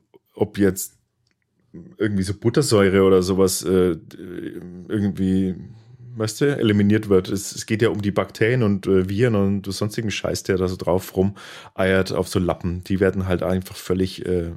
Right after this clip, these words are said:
weggebeamt ins Nirvana. Und sind zu neunundneunzig, um den, um jetzt die Klammer wieder zuzumachen, sind zu neunundneunzig Komma neun Prozent, äh, dann wirklich, äh, frei von allen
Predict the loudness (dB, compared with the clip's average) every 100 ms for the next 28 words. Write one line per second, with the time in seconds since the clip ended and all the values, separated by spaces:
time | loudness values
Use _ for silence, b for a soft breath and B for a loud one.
0 | -14 -8 -6 -6 -6 -4 -4 -6 -12 _
1 | _ -8 -6 -2 -2 0 -2 -4 -6 -14
2 | _ b b b b b b b b 0
3 | 2 0 2 4 4 4 2 -2 -2 0
4 | 2 2 2 0 0 2 2 2 -2 -4
5 | 0 2 4 2 0 -2 0 2 0 0
6 | 2 4 4 2 0 -4 -2 2 4 2
7 | 0 -4 0 0 2 2 4 4 2 0
8 | 0 -2 -4 0 0 0 -6 -6 0 2
9 | 2 0 0 2 2 0 -4